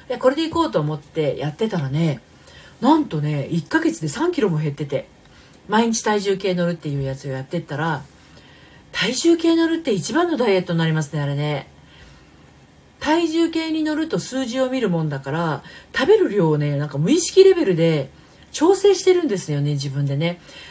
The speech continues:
で、一個気づいたのが、私がい-、私にはこれがすごい向いてたんだけど、朝しっかり食べるっていうのは痩せます。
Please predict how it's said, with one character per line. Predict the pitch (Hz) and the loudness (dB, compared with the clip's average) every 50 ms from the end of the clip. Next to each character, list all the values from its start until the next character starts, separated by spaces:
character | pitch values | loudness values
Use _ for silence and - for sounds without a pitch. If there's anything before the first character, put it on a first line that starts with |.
| - - | -2 4
で、 | - 269 | 8 8
一 | 349 392 - | 8 8 6
個 | - 311 226 | 2 -2 -2
気 | - 214 | -2 -2
づ | 190 220 285 | 0 0 2
い | 277 - | 2 2
た | 220 | 0
の | 180 160 151 | 0 0 2
が、 | 165 185 185 165 - - - - - - - - - - - - | 2 4 4 2 0 -2 -8 -20 -20 -20 -20 -20 -20 -20 -10 -6
私 | 220 240 226 320 339 - 339 | -2 0 2 2 2 2 2
が | 320 311 | 2 2
い-、 | 302 285 - - - - | 0 0 -4 -10 -10 -4
私 | - 240 233 294 302 - 330 | -2 0 0 0 0 -2 -2
に | 330 330 | -2 2
は | 320 320 311 302 302 285 | 4 4 4 4 2 0
こ | - 285 285 | -2 -2 -2
れ | 285 | 0
が | 277 294 | 0 -2
す | 285 - 285 | -2 -2 -2
ご | 254 277 269 | 2 2 2
い | |
向 | 220 196 190 196 | 2 2 2 2
い | |
て | 190 214 | 2 0
た | 208 196 170 | 0 0 -2
ん | 156 | -2
だ | 143 135 | -2 -2
け | 139 147 | -2 0
ど、 | 151 185 185 143 - - - - - - - - - - - - | 0 2 2 0 -2 -6 -14 -20 -20 -20 -20 -20 -20 -6 2 4
朝 | - 381 370 440 392 | 6 6 6 4 2
し | - - - 185 | 2 0 -2 -2
っ | 180 - | -2 0
か | - 233 220 | 2 2 2
り | 202 180 | 2 2
食 | 180 165 | 2 2
べ | 180 190 | 4 4
る | 180 180 | 4 2
っ | 151 | 0
て | - - 156 | 0 -2 -2
い | 156 165 | 0 0
う | |
の | 156 147 | 0 0
は | 143 135 | 0 -2
痩 | 131 139 143 | -2 -2 -2
せ | - 190 190 | -2 -2 -2
ま | 190 185 | -2 -2
す。 | 180 - - - | -2 -4 -8 -12